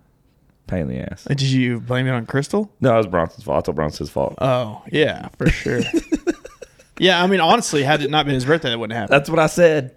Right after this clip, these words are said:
Speaker 2: Yeah. I, I get it, dude.
Speaker 1: No, but my beef is,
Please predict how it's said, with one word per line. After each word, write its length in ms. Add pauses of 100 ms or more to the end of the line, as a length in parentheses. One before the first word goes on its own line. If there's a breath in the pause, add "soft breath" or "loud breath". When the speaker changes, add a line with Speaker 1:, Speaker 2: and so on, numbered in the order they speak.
(140)
Speaker 2:
Yeah. 380 (440)
I, 160
I 140
get 260
it, 160 (200)
dude. 280 (220 loud breath)
Speaker 1:
No, 160
but 100
my 120
beef 380
is, 480